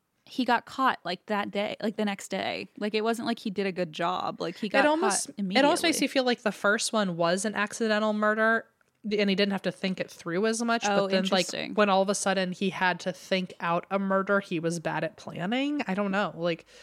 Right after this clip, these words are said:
Speaker 1: Right. And, well, and it also mentioned, you know, I don't know what their drug history was, but it did mention that he bought drugs with her jewelry. So who knows if drugs played a part.
Speaker 2: Oh, yeah.
Speaker 1: Um, so it's, yeah, it's so hard to say, but either way, really fucked
Speaker 2: Ugh.
Speaker 1: up.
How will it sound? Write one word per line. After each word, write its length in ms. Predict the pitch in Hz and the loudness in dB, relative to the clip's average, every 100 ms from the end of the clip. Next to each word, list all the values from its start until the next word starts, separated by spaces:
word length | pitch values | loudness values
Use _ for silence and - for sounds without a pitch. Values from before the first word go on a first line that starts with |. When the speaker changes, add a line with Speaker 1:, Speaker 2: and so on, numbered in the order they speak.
| - - 214 | -20 -14 -6
Speaker 1:
Right. 260 | 208 208 | -2 -2
And, 160 | 202 240 | 2 4
well, 160 | 269 | 4
and 100 | 262 | 4
it 80 | 254 | 2
also 380 | 247 269 294 262 | 0 0 0 0
mentioned, 480 | 208 208 202 214 196 | 0 -2 -2 -4 -2
you 80 | 196 | 0
know, 100 | 180 | 0
I 100 | 175 | 0
don't 240 | 196 180 | -2 -4
know 160 | 180 175 | -2 0
what 180 | 170 - | -2 -2
their 160 | 175 | -4
drug 360 | 175 180 170 185 | -4 -2 -2 -2
history 400 | 185 185 - 175 | -8 -8 -6 -4
was, 260 | 160 160 175 | -2 -4 -6
but 140 | 170 | -6
it 80 | 170 | -4
did 120 | 185 | -2
mention 280 | 185 185 175 | -2 -2 -4
that 140 | 165 | -4
he 120 | 180 | -4
bought 300 | 185 175 170 | -4 -2 -2
drugs 360 | 185 165 165 170 | -2 -4 -4 -6
with 120 | 175 | -8
her 120 | 170 | -8
jewelry. 440 | 165 202 233 226 220 | -6 -2 0 0 -2
So 180 | - 196 | -4 -4
who 100 | 214 | -2
knows 220 | 202 190 | -4 -6
if 100 | 175 | -6
drugs 320 | 180 175 180 | -4 -4 -6
played 200 | - 175 | -6 -6
a 40 | |
part. 420 | 180 202 175 175 - - - - _ _ | -4 -2 -2 -2 -6 -20 -20 -20 _ _
Speaker 2:
Oh, 100 | 202 | -2
yeah. 260 | 208 214 202 | 2 2 2
Speaker 1:
Um, 180 | 180 - - _ | 0 -6 -16 _
so 420 | - - 160 156 - | -8 -4 -2 -4 -6
it's, 280 | 185 - - _ | -10 -10 -14 _
yeah, 240 | - 185 - | -10 -8 -8
it's 140 | 185 | -8
so 180 | - 180 | -6 -6
hard 180 | 175 165 | -4 -8
to 60 | - | -8
say, 240 | - 139 | -8 -6
but 240 | - - - _ _ _ _ _ _ | -6 -8 -8 _ _ _ _ _ _
either 220 | 190 180 | -6 -4
way, 340 | 170 156 156 - | -2 -4 -4 -8
really 280 | 175 175 170 | -6 -4 -4
fucked 240 | - 180 | -6 -2
Speaker 2:
Ugh. 300 | 190 214 | 2 2
Speaker 1:
up. 40 | 180 | 2